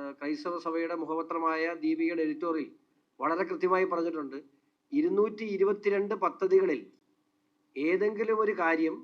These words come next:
ക്രൈസ്തവ സഭയ്ക്ക് അല്ലെങ്കിൽ പിന്നോക്ക അവസ്ഥയിൽ നിൽക്കുന്ന ക്രൈസ്തവ സമൂഹത്തിനോ ഗുണകരമായ എന്തെങ്കിലും പദ്ധതികൾ അതുവഴി നടപ്പിലാക്കിയത് വഴി ഈ സമൂഹത്തിന് എന്തെങ്കിലും മെച്ചമുള്ളതായിട്ട്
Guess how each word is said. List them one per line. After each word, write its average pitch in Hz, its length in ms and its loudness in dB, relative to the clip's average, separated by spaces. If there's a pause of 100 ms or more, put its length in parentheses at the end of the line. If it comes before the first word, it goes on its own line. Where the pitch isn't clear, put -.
(680)
ക്രൈസ്തവ 175 520 0
സഭയ്ക്ക് 196 540 0 (280)
അല്ലെങ്കിൽ 170 380 -2 (440)
പിന്നോക്ക 185 460 0
അവസ്ഥയിൽ 185 520 0
നിൽക്കുന്ന 165 460 -4
ക്രൈസ്തവ 156 460 -4
സമൂഹത്തിനോ 160 600 -4 (800)
ഗുണകരമായ 208 600 2 (100)
എന്തെങ്കിലും 214 480 -2
പദ്ധതികൾ 175 500 0 (800)
അതുവഴി 214 440 2
നടപ്പിലാക്കിയത് 208 760 0
വഴി 170 260 2 (600)
ഈ 202 140 -4
സമൂഹത്തിന് 220 600 2
എന്തെങ്കിലും 202 400 -2
മെച്ചമുള്ളതായിട്ട് 175 880 0